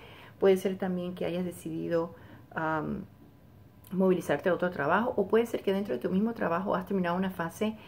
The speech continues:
y te están dando otra oportunidad de avanzar a un puesto más alto, ¿verdad? Porque tú vas a estar como un emperador pudien-,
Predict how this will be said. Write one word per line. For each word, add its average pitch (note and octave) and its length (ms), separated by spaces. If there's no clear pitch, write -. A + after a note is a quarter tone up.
y F#3 80
te F#3 60
están F3 160
dando E3+ 160
otra G3+ 160
oportunidad E3+ 460
de F3+ 100
avanzar D#3 480
a D#3+ 80
un D3+ 120
puesto D3+ 320
más C#3+ 220
alto, F#3+ 400
¿verdad? F3+ 340
Porque A#3 380
tú B3+ 440
vas F#3 200
a A3 40
estar F3+ 300
como F3+ 220
un E3 80
emperador F3+ 560
pudien-, F3 400